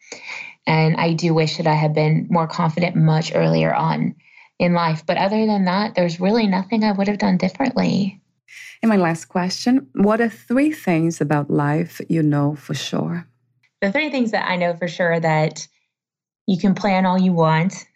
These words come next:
Speaker 1: <laughs> but a lot of those plans are never gonna come to fruition.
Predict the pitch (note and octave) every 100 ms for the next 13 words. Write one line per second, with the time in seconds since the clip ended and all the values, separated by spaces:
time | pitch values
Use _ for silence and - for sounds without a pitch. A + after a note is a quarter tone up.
0 | - G#3+ G3 G#3+ F#3 F#3+ - - - -
1 | - G3+ F#3 F3+ F3+ F3+ F3+ F#3 E3+ E3+
2 | E3+ E3+ D#3+ D#3+ D#3+ D#3 D#3 - _ -
3 | E3+ D#3+ D#3+ F3+ E3 D#3 - F#3 G#3+